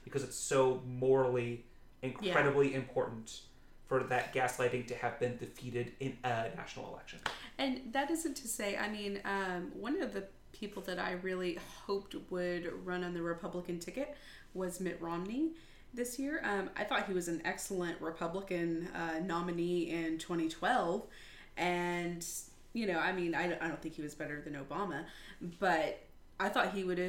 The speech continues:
Speaker 2: I thought he should have run again. And I thought that they, I really expected them to go kind of head to head on that,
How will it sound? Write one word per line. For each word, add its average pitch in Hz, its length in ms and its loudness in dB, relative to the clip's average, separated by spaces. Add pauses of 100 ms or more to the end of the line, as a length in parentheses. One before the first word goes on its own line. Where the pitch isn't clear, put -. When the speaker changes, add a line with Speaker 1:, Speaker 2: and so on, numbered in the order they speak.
(180)
Speaker 2:
I 190 120 4
thought 208 260 2
he 220 100 0
should 208 200 2
have 202 160 0
run 185 160 2
again. 180 500 2
And 165 160 -2
I 165 100 0
thought 180 260 0
that 165 120 -8
they, 175 180 2 (320)
I 185 100 4 (200)
really 202 320 4
expected 170 480 -2
them 160 160 0
to 160 80 -2
go 151 320 -4
kind 151 160 -4
of 151 100 -6
head 151 200 -4
to - 60 -4
head - 260 -6
on - 160 -10
that, - 240 -4